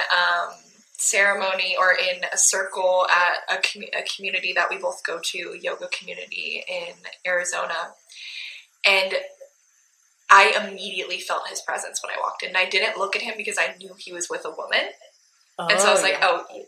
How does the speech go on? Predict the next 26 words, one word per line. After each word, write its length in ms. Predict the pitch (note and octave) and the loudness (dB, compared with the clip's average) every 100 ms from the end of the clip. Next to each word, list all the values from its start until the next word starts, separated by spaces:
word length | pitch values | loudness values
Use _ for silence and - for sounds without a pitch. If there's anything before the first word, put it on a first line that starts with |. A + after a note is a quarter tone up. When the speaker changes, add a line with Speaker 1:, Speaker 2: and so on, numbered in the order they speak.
| - | 4
Speaker 1:
I 120 | G3 | 4
could 180 | F#3+ - | 6 12
already 260 | A3+ G#3+ | 12 12
tell. 200 | G#3 G#3+ F#3+ | 4 6 6
I 40 | |
was 100 | F#3 | 6
like, 120 | F#3 F#3 | 2 0
"He's 220 | F#3+ - | -6 -4
connected 500 | - F3+ - - - | -2 -2 -4 -10 -8
to 80 | - - | -8 -4
her. 160 | - - | -4 -4
I'm 80 | - | -6
not 180 | - | -8
going 200 | - E3 | -4 -6
to 80 | - | -6
be 120 | - | -6
like," 220 | - D#3 - - | -4 -6 -8 -14
Speaker 2:
Yeah. 180 | - - - _ _ _ _ _ | -14 -18 -20 _ _ _ _ _
Speaker 1:
you 100 | G3 | -4
know? 320 | F3 F3+ G#3 - - - - _ | -2 -2 -6 -18 -18 -16 -18 _
And 140 | G3+ | 2
Speaker 2:
Hit 100 | G3 | 4
Speaker 1:
then 20 | F#3+ | 6
at 160 | F#3+ | 6
Speaker 2:
him 60 | |
Speaker 1:
the 40 | F#3 | 4